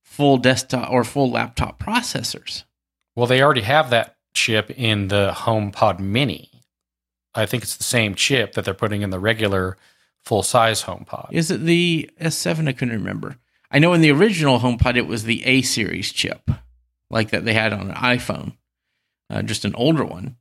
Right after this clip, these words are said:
Speaker 1: So that's pretty interesting.
Speaker 2: Do you want to talk about what the sensors are going to do
Speaker 1: Yeah,
Speaker 2: once
Speaker 1: so
Speaker 2: they turn them on?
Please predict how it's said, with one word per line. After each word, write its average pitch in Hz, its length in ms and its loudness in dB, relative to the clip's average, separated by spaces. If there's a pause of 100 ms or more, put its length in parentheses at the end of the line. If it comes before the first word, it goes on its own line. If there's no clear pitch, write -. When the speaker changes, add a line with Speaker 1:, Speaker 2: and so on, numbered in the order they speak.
(600)
Speaker 1:
So 151 580 4 (180)
that's 180 240 -6
pretty 165 260 2
interesting. - 560 -4 (640)
Speaker 2:
Do - 80 -4
you 107 60 0
want 107 140 -2
to - 60 -4
talk 120 140 2
about 110 240 0
what 117 140 -6
the 104 60 -6
sensors 110 640 0
are 110 100 0
going 117 280 0
to - 120 -6
do 143 360 -6
Speaker 1:
Yeah, 185 240 -2
Speaker 2:
once 107 140 0
Speaker 1:
so 156 100 -2
Speaker 2:
they 143 80 2
turn 113 240 0
them 101 140 -2
on? 117 280 -2